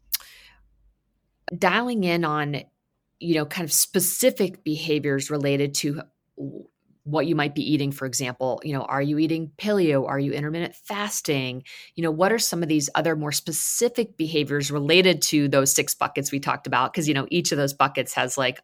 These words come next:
a laundry list of <laughs> all sorts of stuff, right?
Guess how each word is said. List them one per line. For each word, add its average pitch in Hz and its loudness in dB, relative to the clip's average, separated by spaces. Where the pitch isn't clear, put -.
a 139 2
laundry 139 2
list 127 0
of 143 4
<laughs> - -10
all 160 4
sorts 147 2
of 143 -4
stuff, - 2
right? 143 2